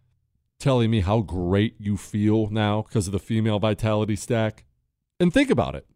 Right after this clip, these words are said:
You're filling up your body with natural herbal supplements, vitamins and minerals and things that you weren't getting otherwise.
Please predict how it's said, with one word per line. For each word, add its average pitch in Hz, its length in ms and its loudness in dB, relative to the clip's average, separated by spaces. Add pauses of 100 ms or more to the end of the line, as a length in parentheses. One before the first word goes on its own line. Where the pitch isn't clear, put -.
(680)
You're 143 140 6
filling 180 500 2
up 170 200 -2
your 139 100 0
body 127 560 0 (420)
with 110 200 0
natural 131 720 2
herbal 131 300 2
supplements, 104 760 -2 (400)
vitamins 135 560 4
and 104 180 -2
minerals 143 300 4
and 107 140 -2
things 143 260 4
that 120 160 2
you 127 220 4
weren't 151 400 2
getting 139 360 2
otherwise. 110 840 0